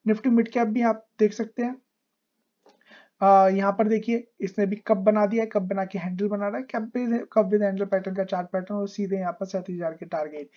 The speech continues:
ये टारगेट नजर आएंगे। थोड़ा सा टाइम वेट लीजिए, मैं हमेशा कहता हूँ कोई भी चीज लगातार जा-, नीचे लगातार नहीं गिरती, कोई भी चीज लगातार ऊपर नहीं जाएगी।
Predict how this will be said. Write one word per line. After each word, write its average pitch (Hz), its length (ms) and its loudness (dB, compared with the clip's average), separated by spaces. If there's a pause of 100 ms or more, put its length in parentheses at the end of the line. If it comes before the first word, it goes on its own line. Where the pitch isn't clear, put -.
(280)
ये 269 160 10
टारगेट 247 440 4
नजर 208 220 4
आएंगे। 208 280 0
थोड़ा 220 280 4
सा 214 100 -2
टाइम 202 320 0 (120)
वेट 180 180 -2
लीजिए, 185 300 -4
मैं 214 320 -2
हमेशा 196 320 -2
कहता 196 260 -2
हूँ 254 80 -6 (320)
कोई 247 160 8
भी 240 100 4
चीज 254 240 0
लगातार 220 360 2
जा-, 208 220 2
नीचे 208 320 2
लगातार 196 580 2
नहीं 214 160 0
गिरती, 220 240 -2
कोई 220 180 2
भी 190 120 -2
चीज 196 180 -4
लगातार 180 360 -6
ऊपर 185 320 -4
नहीं 220 140 0
जाएगी। 226 360 2